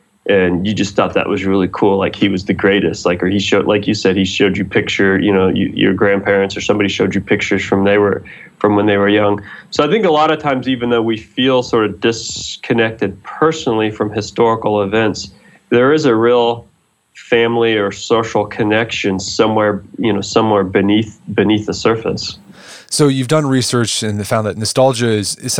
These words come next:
Speaker 2: something that's not just unique to people living in Western industrialized countries. It's, it's cross-cultural. You also did research on sort of trying to figure out how we feel nostalgically at different times in our life. I'm curious, are there certain points in our life where we feel more nostalgic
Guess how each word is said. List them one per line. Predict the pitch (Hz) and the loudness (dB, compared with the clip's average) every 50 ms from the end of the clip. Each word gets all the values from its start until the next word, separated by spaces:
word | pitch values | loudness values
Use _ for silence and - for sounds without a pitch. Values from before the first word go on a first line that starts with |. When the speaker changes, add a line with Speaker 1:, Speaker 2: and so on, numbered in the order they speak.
| - - | -4 -2
Speaker 2:
something | - - 180 170 165 | -2 0 2 2 2
that's | 139 - | 0 2
not | - 143 - 113 | 0 -2 -2 -2
just | 113 123 - - | -4 -4 -2 -2
unique | 123 117 113 117 113 107 | -2 -2 0 0 -2 -2
to | - 120 | -4 -8
people | - - 113 104 - 107 101 95 | -4 -4 -6 -4 -2 -4 -4 -2
living | 104 98 92 98 92 92 | -4 -4 -4 -4 -6 -4
in | 90 87 85 85 82 85 _ _ - | -6 -6 -6 -8 -10 -12 _ _ -4
Western | 104 107 98 - - 104 95 | -2 -2 -2 -2 -4 -4 -4
industrialized | 87 92 87 - - 90 90 90 87 - | -4 -6 -6 -4 -4 -2 -2 -2 -4 -2
countries. | - 131 135 123 - - 101 95 90 90 | -2 -2 0 0 -2 -4 -4 -4 -4 -6
It's, | 92 - - - | -6 -8 -8 -8
it's | - 101 - - | -6 -8 -8 -8
cross-cultural. | - - - - 131 127 117 - - - - 95 90 - - 92 90 87 87 85 - - | -8 -6 -2 0 0 2 0 -2 -8 -8 -8 -8 -8 -8 -8 -6 -4 -4 -4 -6 -8 -4
You | 143 143 151 | 0 2 4
also | 170 220 214 - 196 | 4 4 4 2 0
did | 165 139 156 143 127 120 120 113 - | 2 2 0 0 0 -2 -8 -6 0
research | 131 131 127 - 139 120 - | 0 0 2 2 0 0 2
on | 127 117 110 110 107 | 0 0 0 0 -2
sort | - - 120 113 | -4 -4 -4 -2
of | 107 98 95 - _ - _ - 110 - _ _ _ _ _ _ _ _ _ - | -4 -4 -6 -12 _ -20 _ -20 -20 -20 _ _ _ _ _ _ _ _ _ -10
trying | - - 131 120 | -4 -2 -2 -2
to | - | 0
figure | 123 123 110 | 2 2 2
out | 101 - - | 2 0 -4
how | - - 135 131 135 | -6 0 2 2 2
we | 127 127 | 2 0
feel | 110 - - 131 120 117 113 110 | -2 -2 0 0 2 2 2 0
nostalgically | 107 104 - - - 117 107 107 110 95 98 101 - - 107 104 101 98 92 | 0 -2 -2 -2 0 2 4 4 2 0 -2 -8 -6 -6 -4 -2 -2 -2 -4
at | - 98 | -4 -4
different | 117 - 113 104 - _ _ - | -4 -2 -2 -4 -6 _ _ -12
times | - - 101 101 101 95 | -8 -4 -4 -4 -4 -4
in | 92 92 | -6 -6
our | 90 87 | -6 -4
life. | 87 92 95 92 87 85 - - - - - - - - - - - - | -2 0 0 0 0 -4 -8 -14 -20 -20 -20 -20 -20 -20 -20 -18 -10 -8
I'm | 131 | -6
curious, | - - 156 147 139 - - - - - - | 0 2 4 4 4 2 -2 -6 -10 -8 0
are | - 131 | 0 2
there | 127 147 160 151 - | 4 4 2 2 0
certain | - - - 185 190 190 180 - | -2 -2 0 0 0 0 0 -2
points | - - 151 147 147 143 - | -2 0 0 0 0 0 -2
in | 143 120 | 0 0
our | 110 101 | 0 0
life | 98 95 95 98 101 104 110 107 - | 0 2 2 2 2 2 0 -2 -2
where | 110 110 101 | -6 -6 -6
we | 104 98 | -6 -6
feel | - - - - 117 113 110 110 | -8 -8 -4 -2 0 2 2 0
more | 107 107 104 107 107 107 | 0 0 0 0 0 0
nostalgic | 104 98 - - - - 95 92 95 92 92 104 101 98 - | -2 -2 -4 -4 -2 0 0 0 0 -2 -2 -4 -4 -4 -4